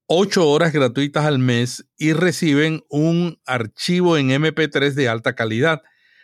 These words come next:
Lo único que tienen que esperar un poco a que suba el archivo, el archivo a, a la red. A mí me encanta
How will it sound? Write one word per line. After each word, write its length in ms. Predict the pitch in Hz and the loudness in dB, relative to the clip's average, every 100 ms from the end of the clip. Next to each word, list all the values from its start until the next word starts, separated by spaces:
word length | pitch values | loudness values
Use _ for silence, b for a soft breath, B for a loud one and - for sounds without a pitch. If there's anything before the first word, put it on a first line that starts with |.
| b b _ - | b b _ -2
Lo 220 | 147 190 | 2 4
único 380 | 170 139 190 147 | 2 2 0 -2
que 80 | |
tienen 260 | 123 127 135 | -2 -2 -2
que 80 | 151 | -6
esperar 500 | - 165 143 139 247 _ _ _ | -2 0 0 0 -4 _ _ _
un 240 | - 135 127 | -6 -4 -2
poco 520 | 143 131 160 151 - | -2 0 0 -2 0
a 220 | 127 117 | -2 -2
que 560 | - 120 113 113 110 104 | -4 -4 -2 0 -2 -2
suba 640 | - - 151 147 156 160 - | -4 0 0 2 2 0 -2
el 240 | 127 117 | -4 -2
archivo, 600 | 110 104 - 196 131 101 135 | -4 -4 -2 0 0 -4 -2
el 180 | 123 113 | -2 -2
archivo 540 | 107 - 170 170 - B B B - | -4 -4 -2 -2 -4 B B B -6
a, 640 | 120 107 107 110 123 117 | -2 0 -2 -2 -2 -2
a 40 | 110 | -2
la 180 | 104 | -2
red. 300 | 110 175 156 - B B | 0 0 0 -4 B B
A 140 | 160 | 2
mí 140 | 151 | 4
me 100 | 214 | 4
encanta 800 | 220 156 185 196 156 113 117 127 | 4 2 2 2 2 0 -2 -4